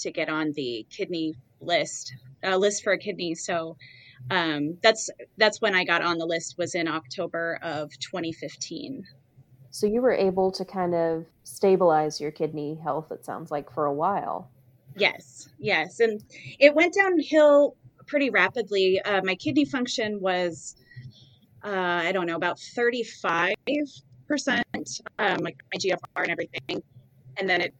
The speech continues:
Speaker 1: it just took a big decline just all in one year. And they said, "You need it. You, you're, you might need to go on dialysis,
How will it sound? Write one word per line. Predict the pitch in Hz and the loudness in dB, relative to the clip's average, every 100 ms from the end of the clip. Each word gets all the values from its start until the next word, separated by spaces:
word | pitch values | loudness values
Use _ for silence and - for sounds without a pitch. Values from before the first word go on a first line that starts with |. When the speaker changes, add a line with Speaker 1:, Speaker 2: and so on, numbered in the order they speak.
| _ | _
Speaker 1:
it | - - - | -6 -6 -6
just | - - | -12 -8
took | - | -6
a | - | -2
big | 208 202 | -2 -4
decline | 196 - 202 196 170 160 165 | -14 -12 -4 0 2 0 -2
just | - 208 - - | -6 -6 -4 0
all | 202 202 | 4 4
in | 190 | 2
one | 185 180 | 0 0
year. | 170 170 151 147 - 131 | -2 0 0 -2 -8 -10
And | 185 180 160 160 160 - | -4 0 0 0 -2 -2
they | 175 165 160 | -2 0 -2
said, | - 180 160 139 | -4 -2 -2 -2
"You | 180 | -4
need | 180 175 | -2 -2
it. | 156 - - - _ _ | -4 -6 -20 -20 _ _
You, | 214 208 | -2 -2
you're, | - 220 220 | 2 2 4
you | 226 | 2
might | 220 240 | 4 6
need | 269 | 6
to | 269 | 4
go | 233 | 4
on | 226 214 | 2 6
dialysis, | 185 180 185 190 170 - | 4 4 0 -2 -2 -4